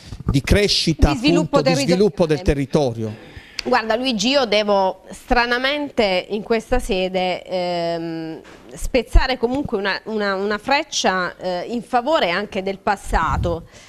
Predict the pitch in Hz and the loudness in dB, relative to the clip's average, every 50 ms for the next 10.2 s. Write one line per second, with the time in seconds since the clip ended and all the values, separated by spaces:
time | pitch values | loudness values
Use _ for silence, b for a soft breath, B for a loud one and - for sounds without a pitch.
0 | B B B B B B - 196 202 190 185 180 180 180 175 175 175 175 175 170 | B B B B B B -2 0 2 2 2 0 0 0 2 2 2 2 2 2
1 | - - - - - - _ _ _ - - - - - 320 330 339 320 277 254 | 0 -2 -4 -6 -6 -8 _ _ _ -20 -14 -6 0 2 2 2 4 2 0 0
2 | - - 240 240 233 - 302 339 359 - - - - 285 247 240 220 196 190 185 | 2 2 0 0 0 0 2 2 2 0 -2 -4 -4 -2 0 0 0 2 2 2
3 | 190 226 240 240 240 226 202 - - - 180 196 190 190 190 185 185 180 185 180 | 2 2 4 4 4 2 0 -2 -4 -4 -2 -2 0 0 0 0 -2 -2 -4 -4
4 | 180 180 180 180 - - 226 247 247 277 - - - - - 370 359 302 214 190 | -4 -4 -6 -6 -6 -6 -4 -2 -2 -2 -2 -4 -12 -6 0 0 2 2 2 -2
5 | 180 175 175 - 240 208 196 202 196 - - 240 214 220 220 214 - - - - | -4 -6 -4 -2 0 0 0 0 -2 0 0 0 2 2 0 0 -2 -4 0 2
6 | 226 208 214 220 214 - 240 233 240 240 240 - - 262 277 285 233 202 220 208 | 2 2 2 -2 -2 0 0 0 0 -2 -4 2 2 2 2 2 0 -2 -2 -4
7 | 202 202 - - 226 202 - 233 214 - - - 311 320 370 381 403 330 247 208 | -4 -4 -4 -8 -6 -6 -6 -6 -8 -8 -8 -4 -2 -2 0 0 0 0 0 -2
8 | 202 - 214 202 - 220 226 233 220 226 226 302 370 359 - 208 190 - - - | -4 -6 -8 -6 -2 -2 0 0 0 0 0 0 -2 0 -2 -2 -2 -4 -4 -2
9 | 233 220 240 277 294 302 285 269 214 180 175 175 - 220 214 208 208 208 214 214 | 0 2 2 2 2 0 0 0 0 -2 -2 -2 0 0 0 0 0 -2 -4 -4
10 | 208 202 196 - | -4 -4 -4 -6